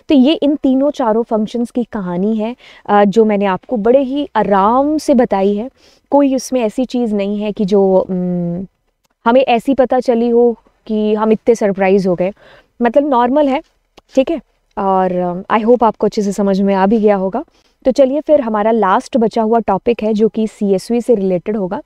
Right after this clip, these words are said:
तो जिसको हम लोग देखेंगे, उसके बाद में प्रश्न ही प्रश्न करने हैं, ठीक है? And जल्दी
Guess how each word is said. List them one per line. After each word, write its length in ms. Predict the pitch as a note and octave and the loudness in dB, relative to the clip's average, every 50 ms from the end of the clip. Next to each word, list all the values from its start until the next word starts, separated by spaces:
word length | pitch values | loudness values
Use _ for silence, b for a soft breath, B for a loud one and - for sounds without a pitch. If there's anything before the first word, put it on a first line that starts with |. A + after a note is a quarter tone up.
| B B B B B B B - | B B B B B B B 0
तो 80 | A3 | 2
जिसको 260 | G3+ G#3 G3+ - - A#3 | 2 2 2 0 0 0
हम 140 | A#3 G3+ | 0 2
लोग 120 | G#3+ G#3 F#3+ | 2 2 2
देखेंगे, 380 | F3+ F#3 F3+ - - C#4 D#4+ | 2 0 0 -2 -6 -6 -6
उसके 200 | D#4+ - - C4+ | -6 -2 0 0
बाद 280 | A#3 G#3 G3+ G3+ G3+ F#3 | 0 2 2 0 0 -2
में 100 | G#3 A3 | -4 -6
प्रश्न 340 | - - G3 F#3+ - - G#3+ | -4 -4 -6 -6 -4 -4 -4
ही 60 | G#3+ | -2
प्रश्न 360 | - G3 F#3 F3+ - - F#3+ | -2 -2 -4 -4 -4 -6 -8
करने 280 | F3 F3+ E3+ E3 E3+ F3+ | -6 -6 -6 -6 -6 -6
हैं, 180 | F#3 G3 C4+ b b b b b b b _ | -8 -8 -10 b b b b b b b _
ठीक 140 | C4+ C4+ - | -4 -2 -2
है? 220 | C#4+ - - G3+ | -2 -2 -2 -2
And 100 | G#3 A3+ | -2 0
जल्दी 420 | F#3+ A3 G#3+ A3 G#3 B3+ C4 C4 | 0 0 0 0 0 0 -2 -2